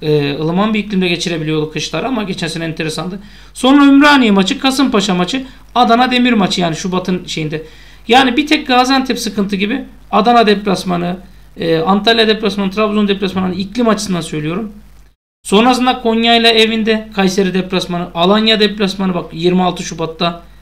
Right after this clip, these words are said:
Yani hep sıcak iklim deplasmanları.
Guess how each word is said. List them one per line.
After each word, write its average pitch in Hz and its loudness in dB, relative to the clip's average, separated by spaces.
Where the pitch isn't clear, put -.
Yani 190 4
hep 285 2
sıcak 269 0
iklim 240 0
deplasmanları. 165 -2